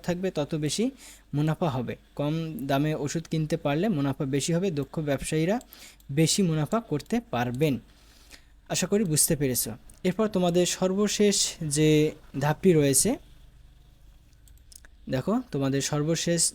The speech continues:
ধাপটি হচ্ছে ও নাম্বার, বিপণন আইডিয়া ও গ্রাহক সেবা। তো এটি তোমরা কিভাবে লিখবে এবং তোমাদের নিচে যেগুলো রয়েছে,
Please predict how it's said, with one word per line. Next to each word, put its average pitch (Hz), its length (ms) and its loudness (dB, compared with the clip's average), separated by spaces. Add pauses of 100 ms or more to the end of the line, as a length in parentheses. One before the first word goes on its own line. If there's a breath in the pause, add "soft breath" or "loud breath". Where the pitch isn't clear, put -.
ধাপটি 139 260 -2
হচ্ছে 165 180 0
ও 156 240 0
নাম্বার, 170 340 2
বিপণন 180 520 0
আইডিয়া 143 420 0
ও 156 140 -2
গ্রাহক 139 380 -2
সেবা। 175 300 2 (600 loud breath)
তো - 100 -6
এটি 202 180 4
তোমরা 202 200 6 (120)
কিভাবে 202 340 6
লিখবে 170 320 4
এবং 165 280 0
তোমাদের 170 440 2
নিচে 170 420 6
যেগুলো 190 380 6
রয়েছে, 156 460 4